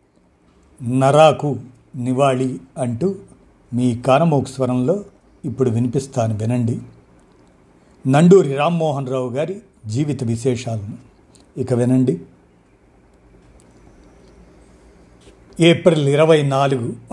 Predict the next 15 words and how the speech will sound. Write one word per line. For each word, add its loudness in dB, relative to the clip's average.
ప్రముఖ 0
పాత్రికేయుడు, 0
పాపులర్ 6
సైన్స్ -4
రచయిత, -4
అనువాదకుడు, 2
రచయిత 2
నండూరి -2
రామ్మోహన్ -2
రావు 0
గారి 0
తొంభై 2
ఐదవ 0
జయంతి -2
సందర్భంగా -4